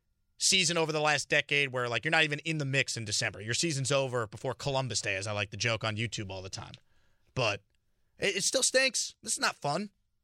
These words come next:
Especially when you gotta go look and see the Giants going to the playoffs, feeling great about their quarterback, feeling great about their head coach. At least when Zach Wilson was struggling, I still felt like, all right, Robert Saleh's got control of this team.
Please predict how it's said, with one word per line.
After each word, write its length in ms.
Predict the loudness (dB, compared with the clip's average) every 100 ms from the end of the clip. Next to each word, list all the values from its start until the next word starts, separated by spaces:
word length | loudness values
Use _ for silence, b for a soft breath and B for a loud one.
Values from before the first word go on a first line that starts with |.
| _ _ _ _ _ _ 0
Especially 300 | 4 6 6
when 140 | 4
you 60 | 6
gotta 200 | 6 4
go 220 | 0 0
look 240 | 0 -2
and 100 | -4
see 120 | -2 -2
the 80 |
Giants 460 | 2 4 6 4 0
going 220 | -4 -2
to 60 | -4
the 80 | -4
playoffs, 600 | 0 2 2 0 -4 -8 _ _ _ _ _ _ 0
feeling 200 | 2 4
great 200 | 6 6
about 200 | 4 2
their 120 | 0
quarterback, 520 | -2 -2 0 -2 -4
feeling 220 | -2 -2
great 160 | 2 2
about 200 | 2 0
their 120 | 2
head 180 | 2 2
coach. 420 | 0 -2 -2 -8 -10 _ _ _ _ _ _ _ _ -2
At 60 | 4
least 160 | 4
when 120 | 4 4
Zach 300 | 4 4 2
Wilson 260 | -2 -2
was 120 | -2
struggling, 380 | 0 2 2 2
I 60 | 0
still 160 | 0
felt 300 | -2 0 0
like, 200 | 4 2
all 60 | 2
right, 120 | 0
Robert 240 | 0 -2 0
Saleh's 260 | 0 2
got 100 | 0
control 380 | -4 -4 -2 -2
of 80 | -2
this 120 | -4
team. 260 | -4 -6